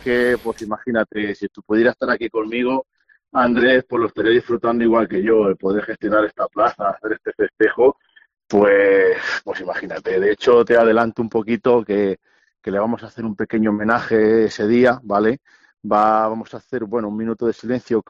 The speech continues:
aparte de Andrés, por, creo que por más personas, pero bueno, ya se anunciará, pero uno de ellos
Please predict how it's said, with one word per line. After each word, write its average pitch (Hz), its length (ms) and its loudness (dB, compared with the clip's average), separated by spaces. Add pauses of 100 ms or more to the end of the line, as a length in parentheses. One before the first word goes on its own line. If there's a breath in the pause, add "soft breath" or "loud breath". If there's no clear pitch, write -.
(200)
aparte 104 400 -4
de 120 100 2
Andrés, 117 380 2
por, 107 640 0
creo 113 220 -4
que 104 80 -6
por 113 180 -14
más 113 140 -8
personas, 156 560 -2
pero 110 160 -4
bueno, 113 180 2
ya 107 220 4
se - 100 -6
anunciará, 107 540 0 (520 soft breath)
pero 110 180 4
uno 120 180 4
de 113 100 0
ellos 110 160 -8